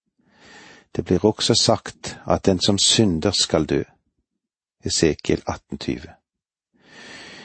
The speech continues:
Gud sier til oss, ikke bare til Israels hus,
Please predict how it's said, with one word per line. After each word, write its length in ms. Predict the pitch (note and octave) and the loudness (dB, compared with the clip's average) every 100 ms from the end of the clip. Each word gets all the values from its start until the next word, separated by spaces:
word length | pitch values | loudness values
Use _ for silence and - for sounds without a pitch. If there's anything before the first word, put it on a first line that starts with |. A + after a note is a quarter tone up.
| - _ | -20 _
Gud 380 | A#2 C3 C#3 - - | 2 4 2 -4 -4
sier 320 | - G#2 F#2 | 2 4 4
til 220 | - D#2+ | 2 2
oss, 380 | C#2 - - - _ _ - _ _ _ _ _ _ _ _ - | 0 -4 -6 -8 _ _ -20 _ _ _ _ _ _ _ _ -2
ikke 200 | - C3 | 0 4
bare 240 | C3 G#2+ | 4 4
til 340 | - F#2+ G2+ | 2 0 -2
Israels 480 | C3 - - F2 - | 0 0 2 2 0
hus, 420 | D2 D2 - - | -4 -6 -8 -8